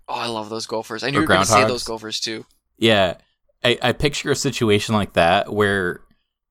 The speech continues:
Speaker 2: where she sees an opportunity, is like, "Oh, well, that guy got, got plenty of food," and so it's just sort of like a,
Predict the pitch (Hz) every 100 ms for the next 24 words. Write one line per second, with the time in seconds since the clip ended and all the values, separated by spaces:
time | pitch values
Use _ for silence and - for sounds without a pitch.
0 | _ 107 104 - 123 - 131 110 113 107
1 | 107 98 135 135 113 104 101 208 - 233
2 | 190 226 277 190 127 107 - 110 117 -
3 | 156 156 117 - 90 82 - 104 98 -
4 | 107 98 95 117 104 95 95 - 82 76